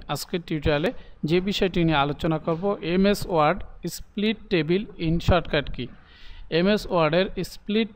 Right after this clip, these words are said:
টেবিল নিয়ে আজকে টিউটোরিয়াল আলোচনা করব। তাহলে চলুন শুরু করা যাক। এই যে এই ঘরটি থেকে,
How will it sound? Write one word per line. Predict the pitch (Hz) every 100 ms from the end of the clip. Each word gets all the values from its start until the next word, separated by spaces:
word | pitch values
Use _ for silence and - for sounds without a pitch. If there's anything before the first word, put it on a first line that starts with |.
| _
টেবিল | 190 185 202 190
নিয়ে | 160
আজকে | 147 - 160
টিউটোরিয়াল | 165 156 160 156 151
আলোচনা | 156 175 170
করব। | 165 165 180 185
তাহলে | 160 151 147
চলুন | 196 196 196
শুরু | - 160 143
করা | 139 123
যাক। | 120 - - - - - - - - -
এই | 185 202
যে | 196 214
এই | 220 196 202
ঘরটি | 170 180 185
থেকে, | 175 160 151